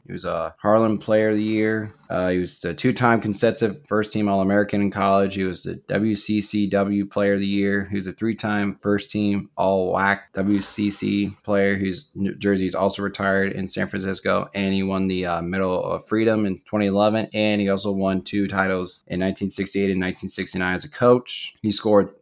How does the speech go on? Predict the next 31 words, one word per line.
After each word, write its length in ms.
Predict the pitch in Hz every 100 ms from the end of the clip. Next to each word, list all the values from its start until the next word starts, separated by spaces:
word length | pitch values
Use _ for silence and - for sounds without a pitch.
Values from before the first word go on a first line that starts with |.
| _
fourteen 400 | 117 110 120 107
thousand 420 | 104 104 104 101
points, 560 | 101 127 131 131 - -
twenty-one, 420 | - 117 113 104 - _ -
uh, 220 | 95 87
twenty-one 400 | 80 127 123 120
rebounds, 600 | 113 110 107 104 101 95 -
and 280 | 95 92 92
he 100 | 92
got 280 | 90 82 -
four 220 | 95 92
assists. 800 | 87 - - - - - - -
Uh, 220 | - 90 95
his, 280 | 98 95
uh, 420 | 92 92 90 85 82 - -
coaching 440 | 131 131 127 113
record 360 | 113 117 120 107
was 420 | 104 98 90 - _ _
three 180 | 131 151
hundred 260 | 139 127 123
and 120 | 107
forty-one 580 | 120 117 113 110 - 107
wins 400 | 135 143 143 -
and 280 | 110 110
twenty 320 | 104 113 110 101 -
and 120 | 95
two 120 | 127
hundred 200 | 123 117
ninety 360 | 110 104 101 95 90 - -
losses. 580 | 104 123 120 120 113 104
He's 300 | 101 95